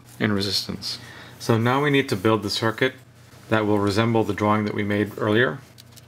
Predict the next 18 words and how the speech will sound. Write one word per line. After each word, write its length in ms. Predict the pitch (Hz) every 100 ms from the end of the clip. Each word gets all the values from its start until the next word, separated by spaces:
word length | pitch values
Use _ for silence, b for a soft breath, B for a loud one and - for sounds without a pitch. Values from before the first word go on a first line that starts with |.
| B B B - -
The 80 | 107
first 340 | - 135 -
thing 260 | 135 135 139
is 460 | 120 123 113 104
from 340 | - - 120 113
the 420 | 110 107 104 104 - - - - - - -
port 360 | 123 127 -
B, 240 | 120 120 131
pin 320 | - 120 113
zero, 420 | 104 110 127 151 143 - - - -
we're 120 | 104
gonna 120 | 104
put 100 | 104
a 60 | 101
wire 520 | 98 101 107 131 131 - - - - - - - - - - -
at 140 | 95
that 180 | - 104
location. 580 | 113 110 98 92 123